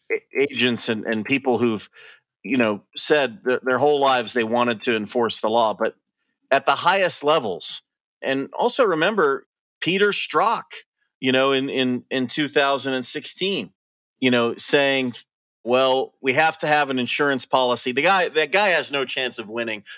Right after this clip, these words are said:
but just in case, we have to have an insurance policy. That guy, yeah, he lost his job, but he <laughs> is actually a paid contributor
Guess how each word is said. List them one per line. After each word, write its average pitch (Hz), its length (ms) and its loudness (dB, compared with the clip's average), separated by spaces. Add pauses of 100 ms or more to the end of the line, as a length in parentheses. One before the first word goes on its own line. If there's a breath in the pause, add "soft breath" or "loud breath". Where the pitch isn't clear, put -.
but 156 80 4
just 208 280 0
in 156 120 0
case, 131 360 2
we 127 100 0
have 127 180 0
to 127 80 2
have 117 100 0
an 113 60 -6
insurance 117 380 -2
policy. 101 460 -2 (340 loud breath)
That 285 280 2
guy, 113 520 0 (360)
yeah, 202 220 2
he 170 100 -2
lost 160 300 0
his 139 100 -8
job, 180 300 2
but 143 140 -2
he 240 160 -2
<laughs> - 200 -2
is - 240 0 (380 loud breath)
actually 208 460 2
a 170 80 2
paid 190 360 0
contributor 156 720 0